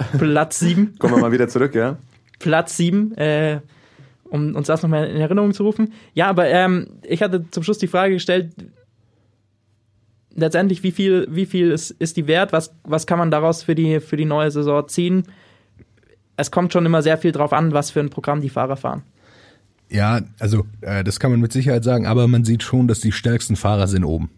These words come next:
Speaker 3: Also, äh, die Jungs, die da unter den Top zwanzig sind, sind, ist wirklich die absolute Top-Kategorie. Ähm, da, an denen führt kein Weg dran vorbei. Vor allem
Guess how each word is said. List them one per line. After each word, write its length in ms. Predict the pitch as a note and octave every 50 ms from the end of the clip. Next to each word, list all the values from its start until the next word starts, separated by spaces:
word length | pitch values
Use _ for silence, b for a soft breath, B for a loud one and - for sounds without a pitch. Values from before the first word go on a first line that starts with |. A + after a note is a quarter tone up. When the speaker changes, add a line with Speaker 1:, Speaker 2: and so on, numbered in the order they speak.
| - -
Speaker 3:
Also, 300 | - F#2 F#2+ G2+ G2 F#2 B B B B B B B B
äh, 280 | - F#2 F#2 F#2 F#2 - - - G#2+ G2+ -
die 100 | A2+ A2+
Jungs, 360 | B2 A#2+ A#2 A#2 A#2 - - -
die 100 | - A2+
da 120 | A2+ A2+ G#2+
unter 180 | G#2 A2 G#2+
den 200 | G2+ G#2 G#2 G#2+
Top 240 | G#2 - A#2+ - -
zwanzig 400 | - - A#2 A2+ A2 - G2 -
sind, 240 | - A2 F#2+ F2+ F2
sind, 400 | F2 F2 F2+ F2 E2+ F2+ F2+ - - -
ist 160 | - - -
wirklich 340 | G2+ F#2+ F#2 F2 - - -
die 240 | - F#2+ F#2+ - -
absolute 480 | - G#2+ G#2 - - G2+ F#2+ F2+ E2+ -
Top-Kategorie. 760 | - G#2+ G2 - - G#2 E2+ F2+ F2 E2+ F2 F#2 F#2+ F#2+ F#2+ b b b b b b b b _ - -
Ähm, 460 | F2 F2 F2 F2 F2 F2 F2 F2 E2+
da, 300 | E2+ F#2+ F#2 F#2 F#2 - - -
an 120 | - F#2
denen 160 | F2+ G2 G2 G2
führt 220 | - - G2+ G2
kein 220 | - - G2+ G#2 G#2
Weg 140 | A2 G#2 -
dran 160 | G#2+ G2+ F#2+
vorbei. 340 | - - F#2+ G#2 A2 A2 G#2
Vor 180 | - - - -
allem 380 | G#2+ A2 A#2 A#2 A#2 A2 B